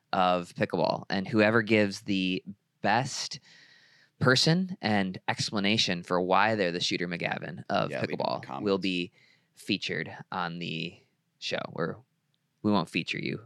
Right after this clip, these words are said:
Speaker 1: We won't have you on the show. We, maybe we will eventually, but not this time. We'll just read your comment on there.
Speaker 2: Yep.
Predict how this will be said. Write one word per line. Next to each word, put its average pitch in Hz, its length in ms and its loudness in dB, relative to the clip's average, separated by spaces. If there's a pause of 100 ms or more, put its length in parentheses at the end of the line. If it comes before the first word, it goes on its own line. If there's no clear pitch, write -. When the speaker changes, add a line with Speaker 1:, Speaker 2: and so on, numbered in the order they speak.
(380)
Speaker 1:
We 107 80 4
won't 101 180 2
have 85 240 0
you 80 120 -4
on - 160 -6
the - 60 -12
show. - 320 -4
We, 165 160 6
maybe 143 260 6
we 123 140 6
will 107 320 4 (100)
eventually, 92 760 -8
but 78 200 -2 (400)
not - 180 -2
this - 200 -10
time. 90 280 -14
We'll 95 120 0
just 92 180 -2
read 85 120 -6
your 92 100 -10
comment - 420 -8
on 98 140 -6
there. 101 220 -14 (1000)
Speaker 2:
Yep. 90 320 -8